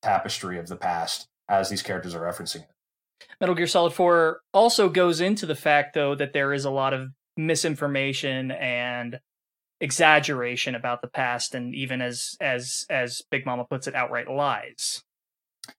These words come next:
Speaker 1: Right, within the universe itself, but probably not these omniscient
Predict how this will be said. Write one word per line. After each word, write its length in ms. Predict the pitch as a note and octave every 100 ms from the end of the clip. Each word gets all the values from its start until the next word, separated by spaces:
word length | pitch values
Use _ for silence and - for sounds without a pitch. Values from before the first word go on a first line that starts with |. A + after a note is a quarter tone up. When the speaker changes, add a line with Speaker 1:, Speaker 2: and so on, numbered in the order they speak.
| -
Speaker 1:
Right, 460 | A2+ A2 F#2 - C3
within 240 | C3 D3+
the 80 | C3+
universe 340 | C3 A#2 G#2
itself, 460 | A2 - A#2+ G2+ F#2+
but 180 | - - -
probably 300 | - A#2 A2
not 200 | G#2+ F#2
these 140 | G#2+
omniscient 800 | A2 G#2+ G#2+ - - G#2 F#2 -